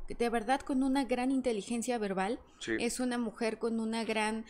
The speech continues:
Speaker 1: eh, capacidad crítica, hay que decirlo, ¿eh? Porque,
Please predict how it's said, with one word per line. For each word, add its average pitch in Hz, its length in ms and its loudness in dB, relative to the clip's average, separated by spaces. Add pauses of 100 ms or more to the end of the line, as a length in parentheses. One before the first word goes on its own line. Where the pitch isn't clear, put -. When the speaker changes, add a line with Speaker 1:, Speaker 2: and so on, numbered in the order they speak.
(220)
Speaker 1:
eh, 240 120 0
capacidad 226 640 2
crítica, 254 580 0
hay 214 100 -2
que 339 140 0
decirlo, 262 520 2
¿eh? 208 80 2
Porque, 202 420 -2